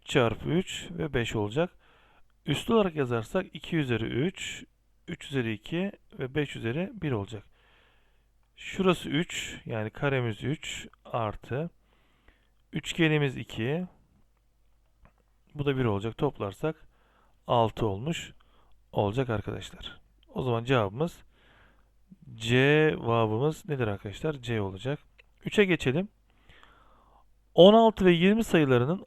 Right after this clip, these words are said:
ortak doğal sayı bölenlerinin toplam nedir? Arkadaşlar on altının bölenleri nedir? Bakın bir böler, iki böler, üç bölmez, dört böler,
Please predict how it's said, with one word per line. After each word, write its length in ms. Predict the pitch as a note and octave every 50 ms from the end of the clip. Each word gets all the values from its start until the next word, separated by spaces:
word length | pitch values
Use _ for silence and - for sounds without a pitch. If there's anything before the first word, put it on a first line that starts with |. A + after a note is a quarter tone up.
| - _
ortak 520 | - E3 E3+ F3 - - G#3+ G#3 G3 -
doğal 260 | F3 F3 F#3 F#3+ F#3+
sayı 260 | F#3 - F3+ D#3 D3 D3
bölenlerinin 460 | E3+ F3 E3+ E3 D#3 C#3 C3 B2 B2+
toplam 420 | - - D#3 - - F#3 F3 D#3+
nedir? 260 | C#3+ A#2 G#2+ G2+ - - _ _ _ _ _ _ _ _ _ _ _ _ _ _ _
Arkadaşlar 460 | - F#3+ G3+ - C#4 C4 A3+ - F#3+
on 180 | E3 F#3 G3 A3
altının 360 | A#3+ B3 A#3 - A3 G#3+ G#3
bölenleri 380 | G#3 G#3 G#3 G#3 G3 F#3+ F3+ F#3+
nedir? 440 | A3 G3 C3+ B2+ - - - - _ _ _ _ _ _ _ -
Bakın 340 | F#3+ - - - - - -
bir 440 | G#3+ F#3+ E3 D#3 D#3 F3 G#3+ G#3+ - G3 F#3+ - -
böler, 520 | E3 D#3+ D3+ C3 A2 - - - - - - _ _ _ _ _ _ _ _ _ _ _ _
iki 340 | - F3+ D#3+ - - G3+ F3
böler, 380 | D3+ B2 G#2+ G#2 G#2+ - - - - _ _ _ _ _ _ _
üç 300 | - F3+ E3+ - - -
bölmez, 520 | D#3 D#3+ D#3 C#3+ C3 - C#3+ D3 C#3+ C3
dört 260 | C3 C#3 D#3+ D#3 - -
böler, 420 | C3 A2 G2 G2 A2 - - -